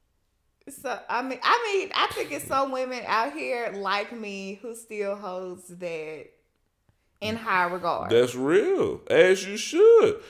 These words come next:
Speaker 2: But at the end of the day, I gotta come, like, but, you know, like I said, social media made the world small. I can talk to you for a year straight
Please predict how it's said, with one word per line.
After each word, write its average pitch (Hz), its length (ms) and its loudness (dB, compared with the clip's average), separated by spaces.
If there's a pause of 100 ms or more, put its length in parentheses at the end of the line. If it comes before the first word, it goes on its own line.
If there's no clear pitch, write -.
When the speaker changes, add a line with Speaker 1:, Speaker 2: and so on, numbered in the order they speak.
(200)
Speaker 2:
But 131 180 8
at 139 140 8
the 127 220 4
end 156 140 8
of 139 80 8
the 135 100 4
day, 175 360 4 (140)
I 131 140 2
gotta 143 300 4
come, 165 520 0
like, 110 240 4
but, 98 160 -2 (220)
you 165 100 0
know, 127 360 2 (600)
like 160 180 4
I 151 80 4
said, 151 340 2
social 170 340 -2
media 170 260 -4
made 147 220 0
the 143 60 -6
world 175 380 0
small. 151 560 0 (500)
I 208 320 2
can 160 580 0
talk 165 420 4
to 156 120 -2
you 147 340 -4
for 127 260 2
a 98 40 2
year 139 320 0
straight 123 500 -2